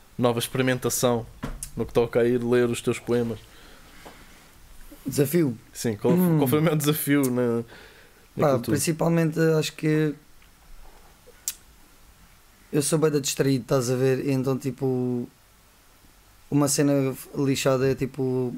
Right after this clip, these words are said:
Speaker 2: muda qualquer coisinha, já, a letra já me atrofia, tipo, de, de saber a letra, estás a ver?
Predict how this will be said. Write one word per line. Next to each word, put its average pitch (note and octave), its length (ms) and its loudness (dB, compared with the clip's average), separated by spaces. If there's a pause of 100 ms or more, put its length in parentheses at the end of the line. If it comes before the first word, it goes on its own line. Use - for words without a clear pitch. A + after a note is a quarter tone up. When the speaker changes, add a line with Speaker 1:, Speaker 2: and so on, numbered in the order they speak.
(120)
Speaker 2:
muda D3 420 2
qualquer C#3+ 220 2
coisinha, C#3 460 2
já, C3 360 0
a C#3 60 2
letra C3 320 2
já B2+ 160 -2
me B2+ 140 0
atrofia, B2 480 -4
tipo, A#2 420 -6 (580)
de, B2 340 0
de - 140 -12
saber C#3 360 2
a C3 40 4
letra, B2+ 340 2
estás A#2 220 -2
a B2+ 60 0
ver? B2+ 240 0